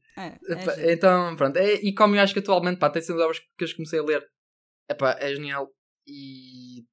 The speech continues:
Speaker 2: trouxe-me imensa alegria. Tipo, é aquele momento tipo, Levi, oh yes, vamos, aquele momento wholesome. Eu tenho, neste momento tenho Kobayashi Maid Dragon, depois chego a casa, vejo e fico tipo, "Oh meu Deus, que ótimo anime para relaxar aqui no momento." Komi-san é a versão manga,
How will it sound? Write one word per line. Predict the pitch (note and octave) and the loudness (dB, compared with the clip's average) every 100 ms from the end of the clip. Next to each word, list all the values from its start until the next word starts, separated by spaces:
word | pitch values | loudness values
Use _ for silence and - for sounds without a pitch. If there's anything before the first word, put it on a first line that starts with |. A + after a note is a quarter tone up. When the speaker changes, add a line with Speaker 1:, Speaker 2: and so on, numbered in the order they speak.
| - | -8
Speaker 2:
trouxe-me | D3 C#3 - D3 | -6 -4 -6 -8
imensa | C#3+ C#3 | -6 -2
alegria. | C#3 C3+ C3+ | 0 0 -4
Tipo, | C3+ C#3 | -2 0
é | |
aquele | C#3 D3 | 0 -2
momento | D3 | -4
tipo, | C3+ D3 | -6 -4
Levi, | D3 C3 - _ - | -4 -4 -12 _ -4
oh | C3+ | -2
yes, | A#2 - | -2 -6
vamos, | D3 - | -10 -8
aquele | - E3+ | -2 0
momento | E3 D#3 - - | 0 -6 -8 -6
wholesome. | B2 - A2+ _ - | -6 -8 -14 _ -8
Eu | - | -2
tenho, | F#3+ F#3+ F#3 | 0 0 -2
neste | F3 F#3 G3 | -2 -2 -2
momento | F#3+ | -2
tenho | F#3+ F3+ E3 E3 | -2 -4 -6 -2
Kobayashi | E3+ E3 E3 E3 | 2 2 0 -2
Maid | D#3+ D3+ | -6 -4
Dragon, | D3+ D#3 | -4 -4
depois | D#3 D3+ | -6 -6
chego | D#3+ D3+ | -6 -2
a | |
casa, | D3+ C#3 C3 _ _ | 0 -2 -4 _ _
vejo | C3+ D3 | -6 -4
e | C#3+ | -4
fico | B2+ | -8
tipo, | A#2 | -6
"Oh | C3 | -6
meu | B2+ | -6
Deus, | A2 - _ _ _ - | -10 -16 _ _ _ -2
que | D#3+ | -2
ótimo | D#3 D3 | 0 -4
anime | C3+ B2+ | -6 -6
para | C3 | -8
relaxar | B2 B2+ B2 | -8 -6 -6
aqui | A#2+ B2+ | -8 -8
no | A#2 | -12
momento." | - | -8
Komi-san | - E3 D#3 E3+ D#3+ | -6 -4 -4 -4 -4
é | D3 C#3+ | -4 -8
a | |
versão | C3 - C3+ | -8 -8 -6
manga, | C3+ B2+ | -8 -10